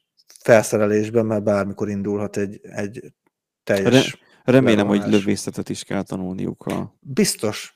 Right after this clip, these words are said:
Speaker 1: egyébként.
Speaker 2: Így,
Speaker 1: Ö, a
Speaker 2: a-, az a baj, hogy ebből én valamennyit ismerek, mert van egy, egy, egy valakim, egy, egy haverom, aki ez ügyben, én nagyon minimálisan már tapasztalt.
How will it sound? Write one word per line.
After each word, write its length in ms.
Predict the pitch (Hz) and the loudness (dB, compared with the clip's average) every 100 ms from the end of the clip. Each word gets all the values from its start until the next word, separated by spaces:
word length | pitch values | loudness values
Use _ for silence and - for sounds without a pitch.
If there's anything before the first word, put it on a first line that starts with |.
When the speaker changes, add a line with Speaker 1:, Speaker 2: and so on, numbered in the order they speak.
| - | -12
Speaker 1:
egyébként. 640 | 117 110 107 - 113 120 - _ _ _ - - | -6 -4 -4 -4 -4 -6 -10 _ _ _ -16 -2
Speaker 2:
Így, 260 | 113 107 | 0 2
Speaker 1:
Ö, 40 | 120 | 2
a 800 | 117 117 123 120 120 123 120 120 | 6 8 10 10 8 4 4 4
Speaker 2:
a-, 80 | 120 | 2
az 140 | 131 | 2
a 40 | 127 | 6
baj, 140 | 113 | 8
hogy 120 | 110 | 8
ebből 320 | 117 107 107 | 6 4 4
én 120 | 87 110 | 4 2
valamennyit 460 | 120 110 101 95 | 2 2 -2 -4
ismerek, 380 | 101 - 101 101 | -6 -4 -4 -4
mert 180 | 98 98 | -4 -4
van 160 | 98 | -2
egy, 320 | 95 95 - - _ _ _ _ _ _ | -4 -6 -12 -20 _ _ _ _ _ _
egy, 300 | 98 92 - 101 - | -6 -6 -8 -12 -4
egy 180 | 104 101 | -2 2
valakim, 720 | 107 101 - 98 101 117 123 | 2 2 -2 -2 -2 -6 -10
egy, 400 | - 104 - - - | -12 -12 -12 -20 -14
egy 260 | - 104 | -12 -12
haverom, 480 | - 101 98 107 107 | -6 -2 0 0 -2
aki 440 | - - 98 101 - _ _ _ _ | -8 -8 -6 -6 -10 _ _ _ _
ez 180 | 113 101 | -8 -6
ügyben, 340 | 98 98 98 | -6 -2 -2
én 180 | - 107 | -2 -4
nagyon 340 | 110 110 107 | -2 0 2
minimálisan 640 | 101 101 98 98 95 - 90 | 2 -2 -2 -4 -4 -4 -6
már 320 | 87 - 95 | -6 -8 -8
tapasztalt. 760 | - - 104 - 123 131 - | -6 -6 -8 -2 0 0 -4